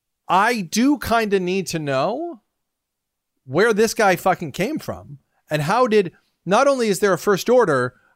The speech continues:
but there's another, this, another Sith Lord in charge of the First Order. Where, and he's old.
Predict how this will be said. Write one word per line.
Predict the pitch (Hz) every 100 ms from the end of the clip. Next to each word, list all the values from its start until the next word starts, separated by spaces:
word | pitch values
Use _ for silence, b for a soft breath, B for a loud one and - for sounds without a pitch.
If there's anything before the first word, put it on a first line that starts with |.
| -
but | 131 190 185 _ _ _
there's | 139 190 220
another, | 220 247 254 247
this, | 202 208 -
another | 208 190 233 240 233
Sith | - 269 -
Lord | 339 277 123 98 _ _ _ _ -
in | 175
charge | 247 254
of | 233
the | 220
First | 254 240
Order. | 311 285 160 - _ _
Where, | 123 160 240 - _ _ - 165 _ -
and | 180
he's | 196 233
old. | 254 370 120 87